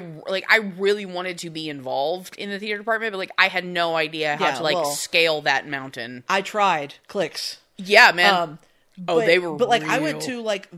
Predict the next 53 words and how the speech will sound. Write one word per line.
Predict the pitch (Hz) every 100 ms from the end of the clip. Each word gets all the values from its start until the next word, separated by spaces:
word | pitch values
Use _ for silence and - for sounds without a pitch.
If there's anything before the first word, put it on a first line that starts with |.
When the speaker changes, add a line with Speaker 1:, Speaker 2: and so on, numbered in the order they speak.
| 156 _ -
Speaker 2:
the | 180
two | - 247 247
teachers | 240 220 196 190
in |
the | 170
school | - 202
that | 175
I | 143
trusted, | 143 180 180 139 147
'cause | 156 -
let's | 180 -
be | 151
honest, | 131 123 -
there | 151
were | 156
not | 151 147
a |
lot | 151 151 160
of |
great, | 175 175 170 175
th-, | 185
that's | 196
Speaker 1:
Yeah. | 269
Speaker 2:
the | 254
other | 254
thing, | 165 143
there's | 156
always, | 160 175
not | 165 185
always | 185 196
a | 190
lot | 196
of | 196
great | 208 -
teachers. | 247 117 87 - - -
There | 208
are | 202 285 339 196 156 -
some | - 180 185
really | 262 262 190 -
excellent | - - 165 -
ones, | - 85 175 - -
Speaker 1:
Mm-hmm. | 190 180 165 _
Speaker 2:
but, | 180 214 196 185
like, | 196
you | 233
have | 202 285 208
your | 196
English | 185 175 170
teacher, | 170 160
like | 156 160
in | 170
this | 160
movie, | 175 160 120 73